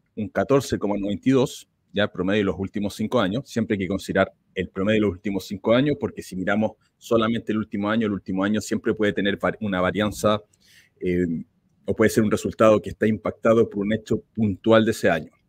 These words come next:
Entonces, lo mejor cuando se analiza roe es analizar una serie de tiempo, cinco años es muy correcto. Más tiempo no tiene mucho sentido porque el modelo de negocio puede ir cambiando en algunas, en algunas cosas. Y estaríamos incorporando datos de muy atrás para calcular ese roe,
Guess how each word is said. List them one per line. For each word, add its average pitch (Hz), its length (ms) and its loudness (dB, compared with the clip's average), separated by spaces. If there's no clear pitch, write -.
Entonces, 95 260 -2
lo 92 100 4
mejor 117 280 2
cuando 110 200 0
se - 120 -6
analiza 95 360 -2
roe 113 340 2
es - 200 -6
analizar 95 380 -8
una 98 160 -6
serie 120 360 -2
de 117 60 -4
tiempo, 131 600 -4
cinco 113 500 -6
años 107 260 0
es 101 60 -2
muy 107 180 0
correcto. - 480 -6
Más 135 200 2
tiempo 156 240 4
no 139 80 6
tiene 131 180 6
mucho 139 220 0
sentido 135 380 2
porque 131 220 -2
el 101 60 2
modelo 107 220 2
de 107 60 2
negocio 104 320 2
puede 107 180 4
ir 104 60 -10
cambiando 92 500 0
en 85 60 -2
algunas, 90 420 -4
en 92 100 -8
algunas 92 300 -2
cosas. 87 320 -8
Y 85 40 -4
estaríamos 104 580 -2
incorporando 123 720 0
datos 113 340 0
de 104 80 -2
muy 107 180 -4
atrás 117 360 -2
para 107 180 -2
calcular 92 380 -2
ese 95 200 -4
roe, - 180 -4